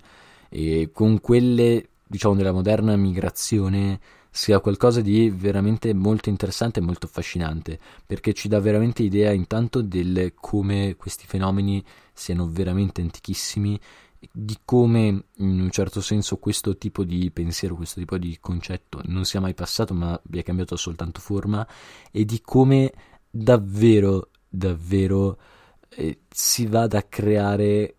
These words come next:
anche proprio per questo American, eh, Dream, no? Eh, che può essere qualsiasi altra cosa per un altro paese, adesso specifichiamo, abbiamo preso l'America perché, eh, di questo il libro parla, ma di come questa ambizione, questa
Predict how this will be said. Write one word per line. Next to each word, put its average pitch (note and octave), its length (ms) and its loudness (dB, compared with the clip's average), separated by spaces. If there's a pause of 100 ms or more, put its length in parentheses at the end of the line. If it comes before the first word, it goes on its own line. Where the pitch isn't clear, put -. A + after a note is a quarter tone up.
(360)
anche D#3+ 320 0
proprio C#3 260 2
per A#2 200 2
questo A2+ 360 2
American, A2 580 0
eh, E2+ 800 -6
Dream, E2 600 -2
no? E2+ 280 -6 (520)
Eh, D#2 420 -8 (260)
che - 240 -2 (400)
può F#2+ 140 2
essere F2+ 320 2
qualsiasi E2+ 480 -6
altra E2 260 -10
cosa E2+ 280 -8
per - 140 -18
un D2 60 -12
altro - 240 -16
paese, D#2+ 380 -4
adesso D2+ 260 -10
specifichiamo, D2+ 600 -10
abbiamo D#2 200 -8
preso F2+ 240 -6
l'America E2 560 -4
perché, D#2+ 520 -10
eh, D#2+ 460 -12
di E2 140 -12
questo - 260 -6
il E2 60 -4
libro E2 220 -8
parla, E2+ 340 -6 (380)
ma G#2+ 120 2
di A2+ 140 -2
come C#3+ 380 4 (460)
questa A#2 680 2
ambizione, A2+ 720 2
questa A2 260 -2